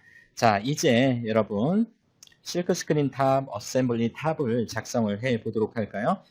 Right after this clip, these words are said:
여러분, 이전 스위치 육오 이피 풋프린트를 작성할 때는 제가 어셈블리 탑부터 그렸지요. 그렇지만 어셈블리 탑을 먼저 그리든 실크 스크린 탑을 그리든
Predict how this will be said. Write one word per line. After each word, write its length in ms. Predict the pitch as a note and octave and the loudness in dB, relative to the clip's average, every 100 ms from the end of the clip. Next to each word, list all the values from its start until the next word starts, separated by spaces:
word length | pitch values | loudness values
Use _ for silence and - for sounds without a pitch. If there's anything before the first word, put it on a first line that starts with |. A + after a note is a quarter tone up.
| _ | _
여러분, 420 | A2+ B2+ A#2+ F2+ G2 | 2 4 2 -4 -6
이전 480 | A#2+ C#3 C3 A#2 - | -2 0 2 0 -6
스위치 800 | - - E3+ E3+ - C#3 G#2 E2 A#2+ | -10 -2 -2 -2 -2 0 0 -4 -4
육오 600 | A#2+ B2+ A#2+ C3+ G3 G#3+ | -2 2 4 4 2 -2
이피 720 | A#2 - - C3+ A2+ F#2 - | -4 -2 0 2 2 -2 -10
풋프린트를 640 | - D#3+ D#3 C#3+ C#3+ A#2+ | -14 -4 -2 0 0 0
작성할 500 | A#2 A2 A#2+ A2 A2 | 0 -2 -2 -2 -2
때는 380 | G#2+ G#2+ E3 F3 - _ | -4 0 2 0 -4 _
제가 540 | - G2+ F#2 B2+ G3+ - | -6 -4 0 0 -2 -6
어셈블리 480 | G#2+ - A#2+ A2+ G#2+ | -8 -2 0 0 -2
탑부터 600 | - - D#3 - A#2+ G2 | -6 -6 -8 -4 0 0
그렸지요. 600 | G2+ G2+ - - C#3 F3+ - | 0 -2 -2 -4 -2 -2 -6
그렇지만 580 | F#2+ - G2+ F#2 C3+ F#3+ | -10 -10 -8 -4 -4 -4
어셈블리 480 | - A2+ G#2 G2+ - | -8 -8 -6 -6 -8
탑을 240 | B2+ B2 | -8 -6
먼저 280 | F#2+ F#2 F#2 | -8 -6 -8
그리든 440 | F#2 F#2 G2+ C3 | -6 -10 -8 -8
실크 260 | D#3+ - - | -8 -10 -12
스크린 320 | D3+ - G#2 | -10 -6 -6
탑을 240 | - A2+ G#2 | -4 -4 -4
그리든 400 | G2 F2+ G#2 | -6 -4 -6